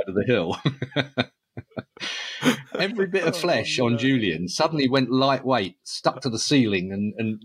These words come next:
he's straining in the straps as, uh, as we, we come down just, uh, the, the wrong side of the roundabout. None of that should be condoned at all. Nobody should be doing that kind of thing. We are strictly against all of that.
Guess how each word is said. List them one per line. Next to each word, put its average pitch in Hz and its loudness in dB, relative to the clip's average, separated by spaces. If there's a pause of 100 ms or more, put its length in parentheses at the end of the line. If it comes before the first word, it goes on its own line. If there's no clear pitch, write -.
(120)
he's 110 0
straining 156 4
in 117 4
the 113 2
straps - 0
as, 98 0
uh, 107 4
as 110 2
we, 110 4 (200)
we 117 4
come 117 0
down 104 4
just, 104 -4
uh, 101 6 (120)
the, 101 0
the 104 -2
wrong 113 4
side 101 4
of 95 2
the 98 2
roundabout. 90 0 (1500)
None 113 4
of 123 6
that 101 4
should 90 -4
be 98 -2
condoned 95 0
at - -8
all. 143 0
Nobody 92 -2
should 90 -6
be 98 -4
doing 101 2
that 107 0
kind 107 2
of 101 -2
thing. 151 2
We 104 2
are 98 6
strictly 127 4
against 107 4
all 139 6
of 82 0
that. 101 0